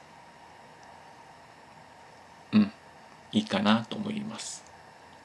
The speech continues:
だから、まあ、ふ-、普通に遊ぶんだったら、五百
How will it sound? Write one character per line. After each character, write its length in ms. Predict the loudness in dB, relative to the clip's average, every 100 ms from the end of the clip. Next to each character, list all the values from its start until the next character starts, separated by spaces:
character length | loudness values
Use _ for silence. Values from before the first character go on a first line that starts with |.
| -20 -20 -20 -20 -20 -20 -20 -20 -20 -20 -20 -18 -2
だ 140 | 0
か 100 | 4
ら、 80 | 2
ま 140 | 2 0
あ、 60 |
ふ-、 100 | -4 -14 -20 -20 -20 -10
普 100 | -8
通 100 | 4 8
に 100 | 10
遊 240 | 8 6 6
ぶ 120 | 10
ん 20 |
だ 100 | 10
っ 80 | 10
た 100 | 6
ら、 60 | 8
五 140 | 8
百 380 | 8 6 0